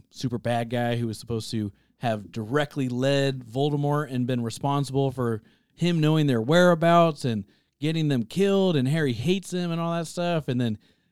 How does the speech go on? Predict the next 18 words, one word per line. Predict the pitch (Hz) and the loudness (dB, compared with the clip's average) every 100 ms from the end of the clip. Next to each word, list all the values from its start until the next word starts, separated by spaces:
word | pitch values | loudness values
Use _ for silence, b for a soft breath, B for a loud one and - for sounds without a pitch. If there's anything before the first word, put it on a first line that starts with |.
| b | b
uh, | 123 113 113 | -2 -2 -2
as | 127 123 | -2 0
you | 120 | 0
get | 131 131 | -2 -2
to | |
know | 117 135 139 | 0 2 2
Sirius | - 135 131 113 | 2 2 2 2
more, | 127 143 143 | 2 2 4
obviously, | 139 139 151 | 2 2 0
you | 135 117 | 0 0
realize | 113 110 | -2 -4
that's | 113 - | -6 -8
not | 92 - | -10 -12
true. | - 160 151 151 143 | -6 -2 2 2 2
That | |
was | 104 - | -2 -4
Peter | 101 92 | -6 -4
Pettigrew, | 160 160 143 151 147 143 | -4 -4 0 2 4 4